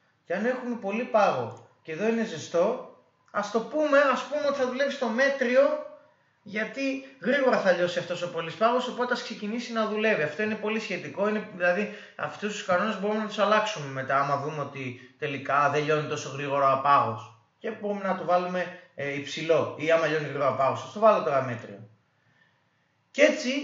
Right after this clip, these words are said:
έφτιαξα όλες τις περιπτώσεις τις οποίες εγώ θέλω να δουλεύει ο ελεγκτής, χωρίς να προγραμματίσω. Τώρα αυτό τι κάνει από πίσω, πόσους αλγόριθμους κάνει, τι κάνει, ε, δεν με ενδιαφέρει. Εγώ του λέω: «Κάνε αυτό» και αυτό πάει και το φτιάχνει μόνο του μαθηματικά.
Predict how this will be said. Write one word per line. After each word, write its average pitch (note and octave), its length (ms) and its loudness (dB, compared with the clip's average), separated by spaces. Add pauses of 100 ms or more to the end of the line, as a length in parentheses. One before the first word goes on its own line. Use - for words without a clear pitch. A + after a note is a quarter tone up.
έφτιαξα C4+ 640 6
όλες C4+ 440 10
τις - 120 -8
περιπτώσεις G#3 800 2
τις B3 160 -6
οποίες C4+ 440 0
εγώ A#3+ 240 8
θέλω C4+ 260 8
να C4 160 4
δουλεύει B3+ 320 6
ο C4 40 8
ελεγκτής, A#3+ 480 0
χωρίς A#3 280 4
να - 80 2
προγραμματίσω. F3+ 640 -2
Τώρα A#3 140 2
αυτό A#3+ 240 0
τι B3 160 -6
κάνει A3+ 260 4
από G3 180 -2
πίσω, F3+ 540 -4
πόσους G3 240 -2
αλγόριθμους F#3 560 0
κάνει, F#3+ 280 -2
τι D3+ 180 -12
κάνει, G#3+ 640 0 (360)
ε, - 840 -2
δεν A3 140 4
με G#3+ 60 2
ενδιαφέρει. A#2+ 560 -4 (680)
Εγώ F3 200 -2
του G#3 120 -4
λέω: G3+ 220 4
«Κάνε F#3+ 200 4
αυτό» A3+ 400 2
και G#3+ 80 -6
αυτό G3 160 -6
πάει G3 180 0
και G3 100 -6
το D3+ 80 -12
φτιάχνει F#3 280 -6
μόνο E3 200 -6
του D3+ 80 -10
μαθηματικά. C3 800 -8